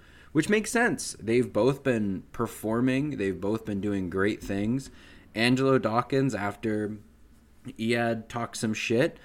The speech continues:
he has been doing a lot of really good stuff. He took Braun Strowman down twice, and that seemed impossible, uh, a couple weeks back. So, you know, I, I don't know if they're necessarily losers for being drafted together, because maybe there's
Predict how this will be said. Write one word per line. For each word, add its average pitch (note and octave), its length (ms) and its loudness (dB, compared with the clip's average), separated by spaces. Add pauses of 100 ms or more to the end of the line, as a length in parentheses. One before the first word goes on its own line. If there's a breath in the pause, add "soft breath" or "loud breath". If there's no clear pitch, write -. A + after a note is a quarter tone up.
(320 loud breath)
he C#3 320 2
has E3+ 200 -2
been C#3 840 2
doing B2 460 4 (200)
a G#2+ 100 -6
lot G#2 280 0
of G2+ 140 -2
really A2+ 320 4
good G#2+ 240 0
stuff. - 480 -6
He A2 420 -4 (560)
took A#2+ 260 -4
Braun A#2+ 280 4
Strowman C3+ 520 6
down A#2+ 340 4 (300 loud breath)
twice, C3+ 760 4 (380 loud breath)
and A2+ 320 2
that A#2 260 0
seemed B2+ 340 6
impossible, F#2+ 960 2
uh, F2 200 -6
a F2 40 -6
couple F2 240 -4
weeks F2 280 -2
back. - 340 -8
So, F#2+ 280 -6 (420 loud breath)
you D#3+ 80 0
know, F3 280 2
I, C3+ 240 0
I C3+ 40 4
don't D3+ 180 4
know D3 140 6
if A#2+ 120 -4
they're B2 200 6
necessarily C#3 600 2
losers C#3+ 600 2
for D3 420 0
being D3 340 2
drafted C3+ 460 0
together, D3+ 460 4
because A#2+ 520 0
maybe B2+ 280 4
there's D#3 520 -2